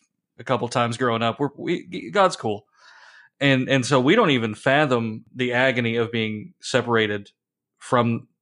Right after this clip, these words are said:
God. And then, you know, couple that with, you know, the, the relationship between the Father and the Son. And then you got the devil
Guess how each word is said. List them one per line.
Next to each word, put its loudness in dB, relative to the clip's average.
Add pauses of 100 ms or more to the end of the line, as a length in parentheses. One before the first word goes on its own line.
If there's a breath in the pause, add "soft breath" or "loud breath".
(100)
God. -4 (540)
And 2
then, 2 (320)
you -4
know, -2
couple 0
that 2
with, 0
you -4
know, -2
the, -4
the 0
relationship 0
between -4
the 0
Father 2
and -2
the -6
Son. 2 (600)
And 0
then 4
you 4
got 2
the 0
devil 4